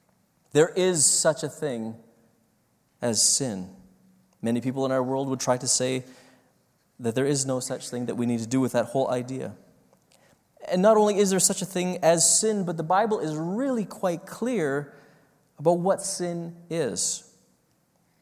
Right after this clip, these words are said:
And we've seen throughout Romans that everyone is guilty of sin, whether they're religious or they're not. Sometimes they're religious or worse. Romans three,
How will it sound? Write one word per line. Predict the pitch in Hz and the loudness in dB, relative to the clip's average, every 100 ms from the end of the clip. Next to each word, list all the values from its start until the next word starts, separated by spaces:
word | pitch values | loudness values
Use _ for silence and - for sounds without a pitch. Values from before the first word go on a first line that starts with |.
| _ _ _ _ _ | _ _ _ _ _
And | 120 | 0
we've | 139 143 | 2 4
seen | - 180 175 175 | 4 4 4 2
throughout | 170 160 156 135 | 0 2 4 4
Romans | 127 135 131 131 123 - - - _ _ _ _ | 2 2 2 0 -2 -2 -4 -14 _ _ _ _
that | 120 127 - | -6 -6 0
everyone | 151 175 143 110 87 85 80 - _ _ _ _ _ | 2 2 0 -2 -4 -8 -12 -20 _ _ _ _ _
is | 120 113 | -6 -4
guilty | 113 127 127 90 | 0 -2 -2 -6
of | 104 | -4
sin, | - 113 98 90 - - _ - | -4 -2 -6 -8 -14 -20 _ -12
whether | 113 113 | -8 -6
they're | 110 107 | -6 -4
religious | 127 139 151 151 143 - - - _ _ _ _ _ _ _ _ | -2 0 0 0 0 0 -4 -16 _ _ _ _ _ _ _ _
or | 110 | -6
they're | 110 | -2
not. | 117 110 - - - - | 0 0 -2 -14 -8 -4
Sometimes | 143 131 113 107 | -2 -2 -4 -4
they're | |
religious | 113 110 110 127 151 | -6 -6 -8 -8 -8
or | |
worse. | 151 170 139 - - _ _ _ _ _ _ _ _ _ _ _ - | -6 -6 -6 -8 -12 _ _ _ _ _ _ _ _ _ _ _ 0
Romans | 123 135 131 - - | 2 4 4 2 2
three, | 139 139 135 | 0 -2 -4